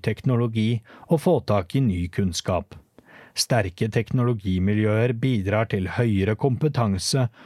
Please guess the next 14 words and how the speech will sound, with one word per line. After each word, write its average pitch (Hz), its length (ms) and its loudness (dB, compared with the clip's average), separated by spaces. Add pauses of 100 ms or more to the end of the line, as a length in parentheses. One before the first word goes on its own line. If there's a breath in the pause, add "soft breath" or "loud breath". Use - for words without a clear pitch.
(100)
og 139 160 4
innovasjonsevne 98 1200 0
i 90 80 -2
Forsvaret. 95 580 -2 (880 loud breath)
Verdensledende, 104 1200 2
men 78 320 -2
små 98 480 2
miljøer 110 640 2
på 95 220 -2
avansert 95 640 -2
teknologi 113 720 0 (380 loud breath)
er 165 100 6
også 139 320 0
sårbare. 85 680 -2